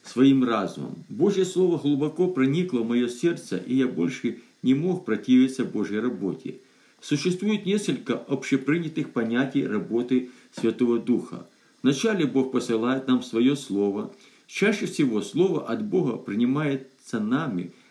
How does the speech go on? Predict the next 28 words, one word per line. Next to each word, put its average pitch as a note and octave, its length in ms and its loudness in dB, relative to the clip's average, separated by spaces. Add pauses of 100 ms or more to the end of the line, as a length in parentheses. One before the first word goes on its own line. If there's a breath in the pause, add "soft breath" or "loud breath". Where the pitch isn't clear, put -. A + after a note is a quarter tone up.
как A#2 300 -4
очередная A2+ 760 -2
информация. C3+ 960 -4 (480 soft breath)
Мы F#3 160 4
не G#3+ 80 4
всегда G3+ 380 0
начинаем C3 580 2
действовать D#3 480 2
в - 40 -10
соответствии B2 540 0
с C#3 80 -8
полученным A2 600 -2
Словом. A2 560 -2 (340 soft breath)
В B2 80 -2
это C#3+ 220 2
время F3 340 2
у C#3 60 2
нас C3+ 240 4
появляется C3+ 600 2
множество D#3 580 0
различных C3+ 500 0
причин, C3 500 0 (540 loud breath)
стоящих C#3+ 580 2
препятствием B2+ 640 0
на A2+ 80 -2
пути D3 380 -2
Божьего A#2+ 500 0
промысла. F2+ 720 -6